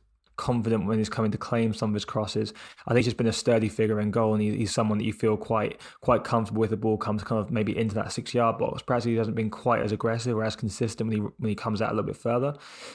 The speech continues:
Um, but no, I think, I think that back four has been pretty solid, and we've done a good job of dealing with them, them crosses and them, them corners, set pieces.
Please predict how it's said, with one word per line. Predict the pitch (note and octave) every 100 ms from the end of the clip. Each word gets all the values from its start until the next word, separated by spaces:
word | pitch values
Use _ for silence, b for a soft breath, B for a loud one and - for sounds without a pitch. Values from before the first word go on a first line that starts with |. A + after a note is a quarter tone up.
| B
Um, | A2+ A2+ A2 A2 -
but | - B2+
no, | B2+
I | G#2+
think, | B2 A#2+
I | -
think | A2+
that | A#2 G#2+ -
back | A#2 G#2+
four | - - A#2 G#2+
has | G2+
been | A2 G#2
pretty | A2+ G#2
solid, | - A#2+ G#2
and | G2+ G2+
we've |
done | G2 G#2+
a |
good | G2+ G#2
job | G2+ G#2+
of |
dealing | G2 A2+ G#2+
with | G2+
them, | G#2+ G2+ G2 -
them | A2+ G2+
crosses | G2 B2 A2+ A2 G2+
and | G2+
them, | G2+ G2+ G#2
them | G#2
corners, | G2+ A2+ A2 G#2+ G#2+
set | -
pieces. | - A2+ A2 -